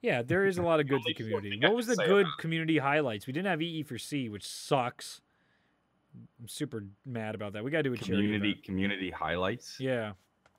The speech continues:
Speaker 2: Um,
Speaker 1: Come on. We got, there's gotta be positive things that happened in our community this year. There's, there had to be charity streams that were done. I'm sh-, come on, there had to be. The chat will remind us. What about, there's some girl that does covers that's actually suggested that we get her on the podcast. She does zombie covers.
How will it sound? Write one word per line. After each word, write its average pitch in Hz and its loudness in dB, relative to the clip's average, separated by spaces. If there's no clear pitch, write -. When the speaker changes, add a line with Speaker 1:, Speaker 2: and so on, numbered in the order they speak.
Speaker 2:
Um, 73 -2
Speaker 1:
Come 151 -6
on. 95 -12
We 123 -8
got, 156 2
there's 165 -4
gotta 220 2
be 170 2
positive 143 -2
things 127 -6
that 123 -2
happened 120 -8
in 113 -6
our 110 -8
community 110 -10
this 101 -12
year. 101 -12
There's, 147 2
there 156 4
had 180 6
to 180 -6
be 190 -4
charity 156 0
streams 120 -10
that 104 -10
were 107 -14
done. 101 -12
I'm 123 -6
sh-, - -14
come 156 0
on, 87 -8
there 110 -4
had 123 -2
to 98 -12
be. 87 -16
The 139 -2
chat 180 6
will 156 4
remind 139 0
us. 120 -2
What 175 0
about, 185 4
there's 165 0
some 202 -2
girl 180 2
that 185 0
does 151 -4
covers 165 -4
that's 143 -4
actually 147 -4
suggested 139 -6
that 127 -4
we 123 -4
get 127 -4
her 135 -2
on 131 -4
the 123 -6
podcast. 127 -6
She 131 -8
does 110 -6
zombie 117 -6
covers. 151 -6